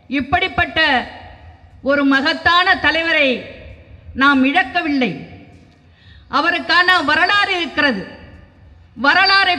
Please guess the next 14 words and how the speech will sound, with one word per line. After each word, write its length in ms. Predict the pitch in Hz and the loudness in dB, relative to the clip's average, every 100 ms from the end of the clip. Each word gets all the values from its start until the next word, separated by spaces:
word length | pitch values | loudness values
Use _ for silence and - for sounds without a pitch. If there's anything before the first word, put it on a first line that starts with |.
| - | 0
படைத்து 400 | 302 370 392 403 | 0 0 -2 -4
விட்டிரு-, 380 | 392 - - - | -4 -4 -8 -6
படைத்து 380 | 277 302 392 415 | -2 0 -2 -6
சென்றிருக்கிறார்கள். 800 | 403 339 302 311 285 269 240 208 - - - - - - - - | -6 -6 -6 -4 0 0 0 -4 -8 -16 -20 -20 -20 -20 -20 -10
எனவே 300 | 262 302 339 302 | -2 -2 2 0
அப்படிப்பட்ட 580 | 277 370 392 392 359 330 320 269 190 - - | 0 -2 -2 -2 -4 0 0 0 -2 -12 -6
வீரம் 360 | 247 320 330 320 | -2 -2 -2 -4
செறிந்த, 340 | 330 370 349 330 208 - - - - - - _ _ - - | -4 -4 -2 -2 -2 -6 -20 -20 -20 -20 -20 _ _ -14 -2
பேர் 300 | 302 370 359 294 | 2 2 4 4
ஆளுமை 400 | 320 370 392 381 | 4 2 0 -2
படைத்த, 400 | 381 349 330 - 285 226 - - - - | -2 -4 -2 0 0 0 -4 -16 -12 0
உன்னதமான 680 | 269 311 294 302 349 359 311 | 2 2 2 2 2 2 2
ஒப்பற்ற 480 | 277 - 349 - 349 - | 0 0 -2 -2 -6 -2
தலைவருக்கு 560 | 285 330 320 262 285 | -2 0 -4 -2 2